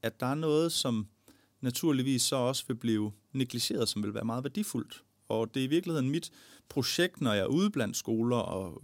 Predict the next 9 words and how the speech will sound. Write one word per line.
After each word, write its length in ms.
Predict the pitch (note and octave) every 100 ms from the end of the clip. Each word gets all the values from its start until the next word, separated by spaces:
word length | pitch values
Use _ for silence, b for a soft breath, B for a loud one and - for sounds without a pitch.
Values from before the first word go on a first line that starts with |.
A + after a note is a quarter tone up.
| -
ude 180 | D#3+ G3+
blandt 300 | C3 G#2+ - -
på 80 | G#2+
botilbud 800 | - C#3+ - A2+ A2+ A2+ A2+
og, 420 | G#2 - - - -
øh, 380 | - - - - -
altså 200 | - -
også, 360 | A2+ - -
øh, 80 | -